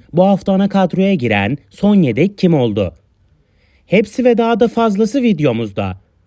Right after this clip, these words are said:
Ama önce arkadaşım sen de MasterChef'i severek izliyorsan lütfen abone olarak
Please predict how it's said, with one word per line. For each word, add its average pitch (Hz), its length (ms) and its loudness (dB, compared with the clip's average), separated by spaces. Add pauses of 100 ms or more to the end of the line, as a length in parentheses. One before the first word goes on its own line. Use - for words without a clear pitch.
(380)
Ama 156 220 2
önce 139 640 2
arkadaşım 202 640 -2
sen 240 360 0
de 117 260 0
MasterChef'i 196 680 -2
severek 208 480 -2
izliyorsan 117 800 -2 (760)
lütfen 156 360 0
abone 165 300 2
olarak 113 520 -2